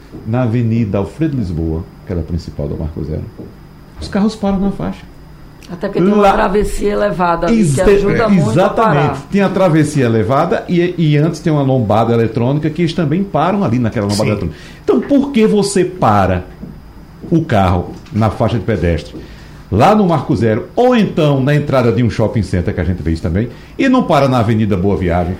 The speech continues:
Speaker 1: não para na Avenida Caxangá, não para na Avenida Norte? Carlos, por favor, explique pra gente o que é que acontece.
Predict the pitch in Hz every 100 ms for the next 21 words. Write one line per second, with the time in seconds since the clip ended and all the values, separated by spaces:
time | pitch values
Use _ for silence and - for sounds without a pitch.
0 | - 214 233 151 131 117 117 107 107 104
1 | - 98 82 82 76 - - 208 214 135
2 | 127 104 117 107 98 85 82 - - -
3 | - - - - - - - 156 107 -
4 | 165 - 104 101 - 151 151 104 87 78
5 | 73 78 73 - - -